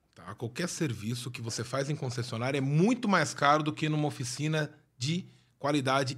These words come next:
e da sua confiança. Agora a questão é: você tem uma oficina dessa, de qualidade e da sua confiança? Eu comecei aqui abrindo,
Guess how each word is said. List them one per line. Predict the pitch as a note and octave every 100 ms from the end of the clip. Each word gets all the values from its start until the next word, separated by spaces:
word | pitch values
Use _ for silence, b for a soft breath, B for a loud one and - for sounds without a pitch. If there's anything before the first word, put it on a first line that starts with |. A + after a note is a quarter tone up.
| -
e | G#3+ A#3
da | F3+
sua | D#3+ F3 D#3+
confiança. | D#3+ D3+ G#2+ F#2 A2+
Agora | A#2 B2+
a |
questão | B2 B2 C#3
é: | A2+
você | A2 - A#2+
tem | - B2+ D#3+
uma | F3 C#3
oficina | B2 A#2+ B2+ A#2+
dessa, | G#2+ B2+ - - _ _ _ _
de | A2+
qualidade | A#2+ B2 G#2+ A#2+ B2
e |
da | G#2+
sua | - G#2+
confiança? | A2 A2+ B2 B2 B B B -
Eu | D3+ A3
comecei | G#3 F3+ - D#3
aqui | C3 D3
abrindo, | B2 A#2+ D3 D3+